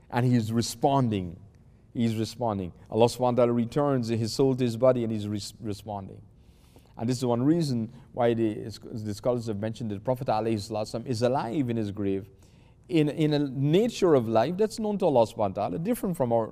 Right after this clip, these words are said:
the nature of our life. Because all the time someone is reciting salawat on the Prophet sallallahu alaihi wasallam.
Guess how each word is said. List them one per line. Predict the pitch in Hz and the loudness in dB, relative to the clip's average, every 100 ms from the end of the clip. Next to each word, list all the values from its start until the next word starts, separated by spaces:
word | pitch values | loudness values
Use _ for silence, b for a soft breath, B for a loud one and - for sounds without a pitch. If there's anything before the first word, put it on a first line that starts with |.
| - | -4
the | 113 | -4
nature | 110 113 107 | -2 -2 -4
of | 95 | -2
our | 92 87 | -2 -2
life. | 92 135 170 - _ b b b b b b b b b b 120 | -4 -8 -14 -18 _ b b b b b b b b b b -8
Because | 117 147 131 110 - - - - | -4 0 -2 -2 -10 -20 -20 -10
all | 135 143 156 | -4 -2 -2
the | 135 | -2
time | 135 120 110 98 - - 113 | -4 -6 -6 -8 -12 -16 -16
someone | - 143 139 131 120 | -6 -4 -4 -4 -6
is | 107 | -6
reciting | 107 101 117 117 113 | -8 -6 -6 -6 -8
salawat | - 117 107 110 110 110 | -4 -2 0 0 0 -2
on | 101 | -8
the | |
Prophet | - 101 101 | -8 -12 -12
sallallahu | - - | -16 -14
alaihi | |
wasallam. | 104 | -16